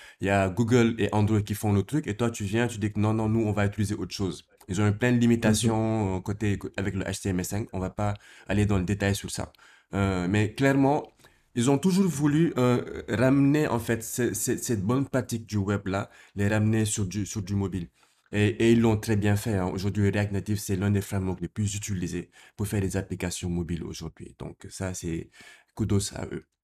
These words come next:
Speaker 2: Ouais, ouais. Alors, est-ce qu'on devrait justement citer les différents, euh, frameworks,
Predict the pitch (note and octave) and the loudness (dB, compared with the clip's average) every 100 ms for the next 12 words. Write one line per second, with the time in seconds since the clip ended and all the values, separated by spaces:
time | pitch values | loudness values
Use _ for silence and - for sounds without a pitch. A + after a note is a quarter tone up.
0 | _ - _ B2 A#2 A2+ - _ A#2+ A2+ | _ -20 _ 4 6 6 -2 _ 4 4
1 | A2+ - - - - C3 A#2+ C#3 C#3 C#3+ | 2 -8 -16 -8 6 8 10 10 8 10
2 | B2+ B2+ A#2+ C3 C#3+ C#3+ C#3 - G2 A2+ | 12 12 12 12 12 10 6 -2 -8 -4
3 | A#2 A#2 B2+ B2+ A2+ G2+ B2+ A2 G#2+ A2 | 0 2 2 2 -2 2 4 4 0 -4
4 | G#2 A2+ A#2 A#2 A2+ A2 _ - G#2+ G2+ | -4 -2 0 2 0 -4 _ -4 -2 -2
5 | G2 - - A#2 A#2 A#2 A2+ | -4 -4 2 4 6 6 4